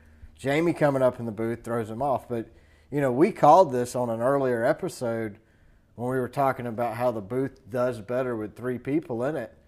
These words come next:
We've said it. Fox has the talent on their roster, and I'm glad to see them using it. I mean, they bro-, broke out Larry Mack, Jamie Mack finally. Now, all we need 'em to do is put Jamie Little in the booth.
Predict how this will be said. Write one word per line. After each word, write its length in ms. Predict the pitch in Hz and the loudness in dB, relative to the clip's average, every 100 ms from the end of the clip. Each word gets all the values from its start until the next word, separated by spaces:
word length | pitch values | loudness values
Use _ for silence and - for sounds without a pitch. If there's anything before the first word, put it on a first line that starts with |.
| _ _ _ | _ _ _
We've 200 | 117 160 | -4 -4
said 260 | - 139 170 | -2 0 0
it. 120 | - | -2
Fox 480 | - - 147 175 - | -10 -4 -2 -2 -4
has 300 | 139 160 - | -4 -4 -6
the 100 | 110 | -12
talent 460 | - 131 165 151 - | -10 -8 -6 -6 -8
on 160 | 120 | -8
their 160 | 120 107 | -6 -6
roster, 560 | 101 151 175 - 110 107 | -4 -4 -6 -8 -10 -8
and 200 | 110 110 | -10 -10
I'm 100 | 110 | -8
glad 280 | 120 156 156 | -6 -4 -6
to 40 | |
see 220 | - 143 | -8 -8
them 220 | 131 117 113 | -8 -8 -2
using 340 | 151 151 104 | -2 -2 -8
it. 140 | 78 - _ _ - | -16 -20 _ _ -14
I 40 | |
mean, 140 | 107 113 | -10 -8
they 100 | 110 | -6
bro-, 320 | 110 131 139 | 0 2 2
broke 420 | 113 127 143 143 | -2 -2 -2 -2
out 240 | 135 107 | -4 -4
Larry 300 | 107 127 143 | -4 -2 -2
Mack, 440 | 127 127 151 127 - _ _ - _ _ | -2 -4 -4 -6 -14 _ _ -20 _ _
Jamie 380 | 117 117 143 147 | -8 -6 -4 -4
Mack 280 | 139 135 - | -4 -6 -6
finally. 540 | 135 135 143 156 151 - _ _ - | -6 -6 -4 -8 -10 -14 _ _ -16
Now, 140 | 113 - | -16 -8
all 180 | 123 | -2
we 120 | 135 135 | -2 0
need 120 | 139 | -2
'em 160 | 143 | -2
to 80 | 135 | -2
do 120 | 131 143 | 0 0
is 80 | 147 | -2
put 200 | - 135 | -6 -8
Jamie 320 | 123 131 139 | -4 -4 -2
Little 300 | 135 156 160 | -2 0 0
in 80 | 110 | -2
the 60 | 95 | -8
booth. 340 | 90 85 - | -12 -16 -20